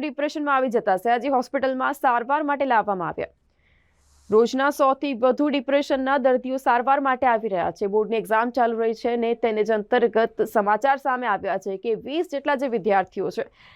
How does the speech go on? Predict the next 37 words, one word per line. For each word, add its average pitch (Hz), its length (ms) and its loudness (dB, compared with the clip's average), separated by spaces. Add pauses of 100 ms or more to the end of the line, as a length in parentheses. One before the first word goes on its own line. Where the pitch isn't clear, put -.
(260)
ડિપ્રેશનમાં 311 720 2
આવી 277 180 0
ગયા 277 280 4
છે 302 80 -4
અને 277 120 -4
તેને 254 220 -4
જ 254 120 -2
અંતર્ગત 247 540 -2 (380)
સયાજી 285 500 2
હોસ્પિટલમાં 277 640 -4
ખસેડવામાં 196 480 -4
આવ્યા 151 260 -6
છે. - 100 -6 (1200)
તો - 80 -16
કમાટી 269 320 2
બાગ 302 200 4
પાસે 294 240 0
કામનાથ 277 480 0
મંદિરની 277 380 -2
જમીનનો 269 420 2
વિવાદ, 262 400 2 (300)
જમીન 302 400 2
ખરીદનાર 294 420 0 (140)
બિલ્ડરે 269 500 2
દિવાલ 262 380 0
બાંધવાની 277 480 -4
રજૂઆત 254 440 -2 (100)
કરતા 294 340 0
વિરોધ 196 300 -2
જોવા 185 200 0
મળ્યો. - 220 -4
તો 233 100 4
હવે 277 160 2
જોઈએ 339 200 2
દિવ્ય 320 220 2
ભાસ્કરની 247 420 0
હેડલાઇન્સ. 170 440 -10